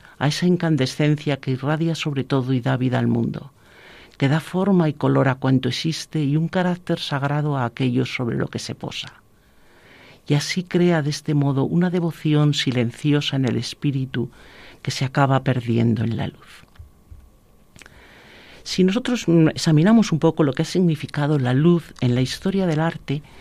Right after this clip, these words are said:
vemos que desde sus inicios siempre se ha asociado a la divinidad, en todas las culturas, y así ha sido también considerada por el arte cristiano desde sus orígenes.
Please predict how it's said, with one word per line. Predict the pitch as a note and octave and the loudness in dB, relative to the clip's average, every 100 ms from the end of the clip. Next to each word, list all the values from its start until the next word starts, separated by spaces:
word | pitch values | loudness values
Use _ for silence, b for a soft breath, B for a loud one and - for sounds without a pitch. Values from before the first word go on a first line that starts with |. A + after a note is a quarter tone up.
| B B B | B B B
vemos | F3+ G3+ - | 0 2 2
que | D#3+ | 0
desde | C#3+ B2 | 0 0
sus | B2 B2+ - | -4 -6 0
inicios | C#3+ F#3+ F3+ D3 D3+ D3+ - | 4 4 2 0 0 0 -6
siempre | - - G3+ G3+ | -6 -2 -2 -4
se | F#3+ D#3 | -6 -2
ha | D3 | -2
asociado | D3 C#3+ - B2+ B2 | -4 -8 0 2 2
a | B2 | 2
la | B2 | -2
divinidad, | A#2 A#2+ A2+ A#2 A#2 - _ B B B B B | 0 0 0 0 -2 -6 _ B B B B B
en | D#3 | -6
todas | G#3 G3+ E3+ | -2 -2 -2
las | C#3 | -6
culturas, | - A#2+ - B2 - - - B B B B B | -6 -6 -6 -12 -12 -20 -20 B B B B B
y | - E3 | -2 -2
así | - G3+ | -2 -4
ha | A3+ | -4
sido | G3+ F3+ | -2 -2
también | F3+ D3+ D3 | 0 2 2
considerada | D#3 D#3+ - D3+ C3 C3 C3+ C3 | 0 -4 -2 -2 0 0 0 -2
por | A#2+ | -4
el | B2 | -2
arte | D3 - D#3 | -4 -6 -10
cristiano | - A#2+ - A#2+ A#2+ A#2+ | -8 -10 -6 -2 0 0
desde | A2+ A2 A2+ | -2 -6 -10
sus | - - | -12 -10
orígenes. | - C#2 - - - - - | -10 -10 -14 -20 -20 -20 -20